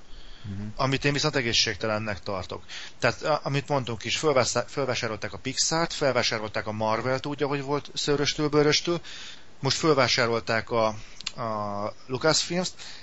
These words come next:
Speaker 2: és így őszintén szóval, tehát ez úgy a, a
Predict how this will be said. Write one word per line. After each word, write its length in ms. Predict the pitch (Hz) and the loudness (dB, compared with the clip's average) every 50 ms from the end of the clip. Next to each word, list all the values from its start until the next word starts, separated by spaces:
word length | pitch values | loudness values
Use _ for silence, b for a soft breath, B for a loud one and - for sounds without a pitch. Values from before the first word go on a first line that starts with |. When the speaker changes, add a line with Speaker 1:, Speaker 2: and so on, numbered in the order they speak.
| B - - | B -10 -2
Speaker 2:
és 320 | - 143 151 - - - - - - - - - - - | 0 2 4 4 2 0 -2 -6 -12 -14 -14 -14 -14 -8
így 200 | - 156 143 - - | -6 -6 -6 -6 -6
őszintén 380 | - - - - 170 - 143 127 | -4 -2 -2 -2 -2 -2 -2 0
szóval, 300 | - - 147 135 139 131 | 2 2 2 2 2 2
tehát 280 | - 143 135 135 - | 4 4 4 4 4
ez 140 | 156 135 127 | 0 -2 -2
úgy 240 | 139 147 143 - - - - - - - - - | -4 -6 -6 -8 -10 -14 -16 -14 -14 -12 -8 -4
a, 60 | - | -2
a 180 | 135 131 131 | 0 0 0